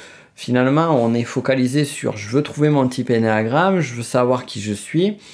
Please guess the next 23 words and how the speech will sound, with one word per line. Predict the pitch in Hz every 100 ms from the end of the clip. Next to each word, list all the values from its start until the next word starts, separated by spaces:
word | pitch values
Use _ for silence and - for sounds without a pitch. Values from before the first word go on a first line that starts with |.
| - - - - -
euh, | 113 107 107
ou « | 104 101
je | 117
veux |
trouver | - 127
mon | 127 113
niveau | 110 117
sur | 113 110
la |
spirale ». | 107 - 123 175 185 117 - - - -
Et | 127 131 131 131 135 - -
on | 127
a | 147
une | 160
intolérance | 143 135 143 127 135 190 185 - 123
qui, | - 113 - -
qui | - - - _ _ - -
a, | 120 117 113 - -
euh, | - - - - -
une | 127
intolérance | 135 127 127 131 180 190 - 139 - _
à | - 120
l'erreur, | 120 127 135 190 202